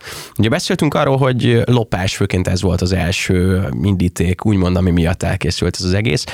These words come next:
Mennyire, ö, vannak felkészülve azok a tolvajok, vagy rablók, vagy bármik, akik így feltörnek ilyen autókat, hogy ezt a kütyüt mondjuk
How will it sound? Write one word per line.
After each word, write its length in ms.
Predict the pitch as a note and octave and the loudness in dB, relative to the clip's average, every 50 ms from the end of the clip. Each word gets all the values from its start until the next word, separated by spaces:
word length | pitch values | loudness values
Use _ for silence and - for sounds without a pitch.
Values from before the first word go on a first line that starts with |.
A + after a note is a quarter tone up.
| - - - - - | -12 -12 -14 -6 -2
Mennyire, 720 | - A#2 D3 F3 E3 D3+ A#2+ A#2 A2 G#2 G#2 G#2 G#2 - | 0 2 2 4 2 2 2 2 2 4 2 2 0 -2
ö, 220 | _ - G2 G2+ G2 | _ -2 0 0 0
vannak 280 | G2+ A2+ A2+ A2 G2+ | 0 2 0 0 0
felkészülve 680 | - - A2+ G#2+ G2+ - - F#2+ - - G2+ F#2+ F2+ F#2 | 0 -2 -2 -2 0 0 -2 -2 -2 0 0 2 2 2
azok 220 | F2 F#2 G2 F#2+ - | 0 0 0 0 -2
a 60 | F#2+ | -2
tolvajok, 640 | F2+ _ C#3 D3 D3+ A#2+ G#2+ F#2 F2+ G2 A2 - | -2 _ 0 0 2 2 2 2 2 2 0 0
vagy 240 | - - F2+ - F2 | 0 -2 -2 0 0
rablók, 360 | E2+ F#2 F#2+ F#2+ G2 G2 G2 | 0 0 2 2 0 0 0
vagy 140 | - F2 F2+ | 0 0 0
bármik, 420 | F#2+ G2 - E2+ F2 G2 - - - | 0 0 -2 0 0 -2 0 0 -2
akik 280 | F#2 - - - - | -2 0 -2 -2 0
így 120 | - G2+ - | -2 -2 0
feltörnek 480 | - G#2 G2 G2 - - F#2+ F2+ - | 0 -2 -2 0 -2 -2 -2 0 -2
ilyen 120 | - F2+ E2+ | -2 -2 0
autókat, 340 | F2+ F#2+ - A2+ - A#2 | -2 0 -2 0 -2 0
hogy 120 | - A#2 G2+ | 0 0 0
ezt 180 | A2 G2+ - | 0 -2 -2
a 60 | - G#2 | -4 -4
kütyüt 380 | _ - C3 - - A#2+ - | _ -2 -2 0 0 0 2
mondjuk 220 | - A2 A2+ A2 | 2 2 2 2